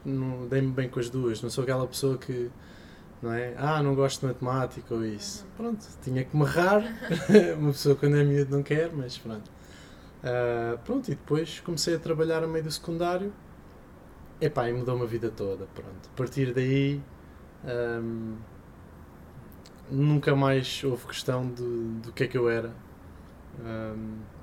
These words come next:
Speaker 1: e que as artes iam estar sempre à frente, por mais que eu fizesse na minha vida, ou que tivesse outros trabalhos, ou o que fosse.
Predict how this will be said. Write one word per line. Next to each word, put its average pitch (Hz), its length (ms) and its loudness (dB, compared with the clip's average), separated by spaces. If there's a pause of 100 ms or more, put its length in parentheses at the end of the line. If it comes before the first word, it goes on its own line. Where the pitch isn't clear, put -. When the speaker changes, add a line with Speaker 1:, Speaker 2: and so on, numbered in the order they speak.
(160)
Speaker 1:
e 131 60 -6
que - 200 -2
as 117 140 0
artes 120 460 0
iam 120 180 -2
estar 117 180 -4
sempre 113 300 -4
à 113 40 -4
frente, 113 400 -6 (680)
por 135 140 2
mais 123 240 -2
que - 100 -4
eu 117 60 -2
fizesse 113 520 -4
na 113 60 -6
minha 110 140 -4
vida, 107 280 -6 (600)
ou 110 100 -4
que - 80 -12
tivesse 113 380 -2
outros - 200 -6
trabalhos, 107 540 -4
ou 107 80 -4
o - 20 -10
que - 100 -16
fosse. - 500 -10